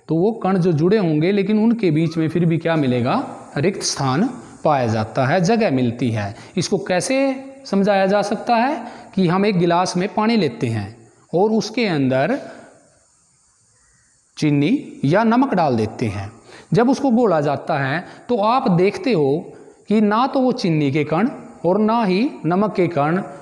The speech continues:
वहाँ दिखाई देते हैं, बल्कि एक घोल, एक विलयन तैयार हो जाता है, जिसको हम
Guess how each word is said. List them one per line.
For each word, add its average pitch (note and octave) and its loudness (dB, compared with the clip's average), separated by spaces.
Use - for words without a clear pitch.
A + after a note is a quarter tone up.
वहाँ D#3 2
दिखाई E3 0
देते C#3+ -2
हैं, B2+ -4
बल्कि A3 2
एक F3 2
घोल, E3+ 2
एक G3+ -2
विलयन G3+ 4
तैयार F3+ 2
हो C#3+ 0
जाता A#2+ -2
है, C#3 -4
जिसको D#3+ 0
हम F3 0